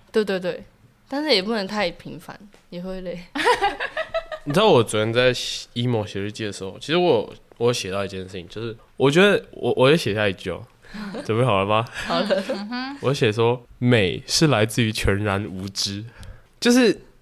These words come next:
Speaker 2: 我就觉得说，因为我不认识你，我不知道你是谁，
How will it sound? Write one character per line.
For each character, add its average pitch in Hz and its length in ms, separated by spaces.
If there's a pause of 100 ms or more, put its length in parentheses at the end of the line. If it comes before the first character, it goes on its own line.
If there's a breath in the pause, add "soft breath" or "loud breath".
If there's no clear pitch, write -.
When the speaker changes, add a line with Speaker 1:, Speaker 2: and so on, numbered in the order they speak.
(100)
Speaker 2:
我 147 140
就 180 140
觉 131 140
得 107 80
说， 120 180
因 151 80
为 170 80
我 110 180
不 - 140
认 95 180
识 98 140
你， - 200 (100)
我 107 140
不 127 200
知 120 160
道 117 160
你 78 120
是 - 60 (100)
谁， - 220